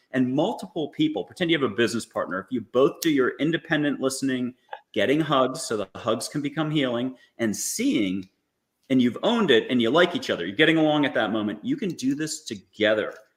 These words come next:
So there are photos of angels in light energy form. I use historical photos.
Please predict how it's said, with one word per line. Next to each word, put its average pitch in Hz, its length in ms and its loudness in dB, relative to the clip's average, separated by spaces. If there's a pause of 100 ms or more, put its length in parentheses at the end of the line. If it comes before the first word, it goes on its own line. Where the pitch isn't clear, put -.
So 151 160 4
there 151 200 8
are 147 60 4
photos 156 560 2
of 156 100 0
angels 156 480 0
in 127 140 0
light 131 220 2
energy 143 320 0
form. 135 260 -2
I 120 60 0
use 117 180 -4
historical 135 640 -2
photos. 143 460 -2